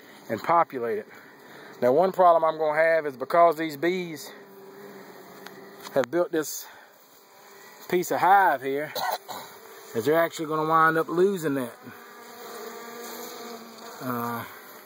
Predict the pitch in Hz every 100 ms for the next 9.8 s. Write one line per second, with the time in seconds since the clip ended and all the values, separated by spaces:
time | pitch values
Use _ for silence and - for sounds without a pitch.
0 | - - _ _ _ _ _ _ _ -
1 | 131 120 143 143 151 151 165 147 147 170
2 | 151 147 170 160 165 156 165 165 151 127
3 | 117 - - - - - - - - -
4 | 139 208 - 180 160 156 156 139 - 185
5 | 170 160 165 175 139 - _ _ _ _
6 | _ _ _ _ _ _ - 120 151 160
7 | 165 156 151 165 - - 170 160 151 135
8 | 131 123 110 120 143 160 170 156 139 143
9 | 143 139 - _ 127 139 135